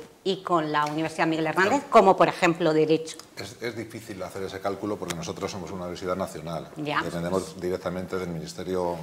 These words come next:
Speaker 2: ahora de Ciencia y Universidades, ante el Ministerio de Universidades,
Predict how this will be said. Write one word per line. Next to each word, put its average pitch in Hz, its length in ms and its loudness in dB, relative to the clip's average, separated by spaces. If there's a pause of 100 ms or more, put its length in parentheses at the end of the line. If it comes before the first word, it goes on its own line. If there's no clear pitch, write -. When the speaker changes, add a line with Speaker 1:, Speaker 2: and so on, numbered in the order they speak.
Speaker 2:
ahora 80 200 -8
de 78 80 -12
Ciencia 82 500 -8
y 80 60 -10
Universidades, 92 580 0
ante 78 160 -8
el 78 60 -6
Ministerio 82 320 -6
de 85 60 0
Universidades, 104 580 4